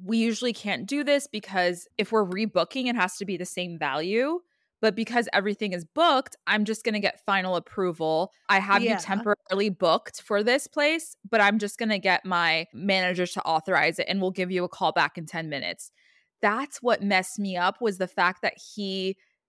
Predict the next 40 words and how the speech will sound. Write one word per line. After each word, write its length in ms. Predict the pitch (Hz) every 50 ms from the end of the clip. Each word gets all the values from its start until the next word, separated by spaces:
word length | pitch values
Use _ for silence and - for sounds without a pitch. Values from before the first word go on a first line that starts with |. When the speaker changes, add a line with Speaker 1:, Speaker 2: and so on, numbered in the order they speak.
| _ _ _ _ _
Speaker 1:
promised 720 | - - - - 220 190 185 190 208 247 269 269 - - -
me 140 | 294 302 302
that 380 | 302 302 311 311 311 302 - - _ -
and 240 | - 214 208 202 202
then 460 | 202 196 190 190 190 190 190 190 - - 226 226 226 226 220
was 260 | 214 208 196 196 180 -
Speaker 2:
Yeah. 0 |
Speaker 1:
like, 260 | 196 190 196 220 -
"J 320 | - - 220 202 175 175 175
K." 600 | - - - 202 147 107 95 87 67 98 220 226
This 200 | 202 214 226 -
situation 840 | - - 294 294 - - 277 226 180 175 208 - - 262 254 247 285 254
coupled 560 | - - 214 - - 214 202 214 220 202 180
with 380 | 175 185 190 170 170 190 _
the 100 | - 190
fact 400 | - - - 180 170 170 - - -
that 180 | 190 170 - _ _ _ _ -
two 160 | - - 214
mornings 360 | 190 170 156 170 185 180 190
after, 260 | 190 151 180 - 202 180
I 80 | 180
woke 220 | 190 202 196 202 -
up 140 | 226 226 277
with 120 | 277 -
Michelle 380 | 247 247 240 - 196 185 180 170
there 420 | 185 185 180 180 180 175 180 - - _ -
and 440 | - 185 185 185 180 180 180 185 180 - -
turned 240 | - - 214 202 208
off 160 | 214 214 220
my 120 | 254 226 220
phone 220 | 220 - 196 190 190
alarm, 440 | 185 180 165 160 160 165 170 175
and 80 | 170 180
then 80 | 175 170
my 120 | 165 170
phone 300 | - - 175 170 165 170
just 200 | 180 175 - -
completely 840 | - 190 180 170 - - 170 170 170 175 170 170 - - 160 160 165
stopped 380 | - - - - - - -
working. 540 | - - - - _ - - - - - 196